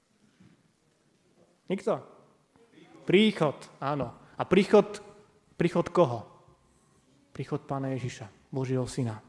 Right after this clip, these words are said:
na túto zem. Áno. A toto je ten veľký a dôležitý moment, ktorý si chceme cez advent pripomínať, uvedomovať si to a no-, na novo tak opäť prežívať.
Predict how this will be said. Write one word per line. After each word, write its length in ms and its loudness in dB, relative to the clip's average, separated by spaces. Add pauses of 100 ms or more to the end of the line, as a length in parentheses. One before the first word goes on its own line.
na 80 -14
túto 240 -6
zem. 240 -6 (800)
Áno. 320 -4 (480)
A 80 -10
toto 160 0
je 100 6
ten 300 -2
veľký 460 4 (420)
a 80 -8
dôležitý 400 0
moment, 480 -4 (960)
ktorý 560 -4 (240)
si 160 -18
chceme 400 -2
cez 240 -8
advent 480 -8 (960)
pripomínať, 960 0
uvedomovať 640 2
si 160 -10
to 160 -10
a 80 -6
no-, 400 -2
na 160 -2
novo 240 -2
tak 400 -10
opäť 240 -2
prežívať. 720 -4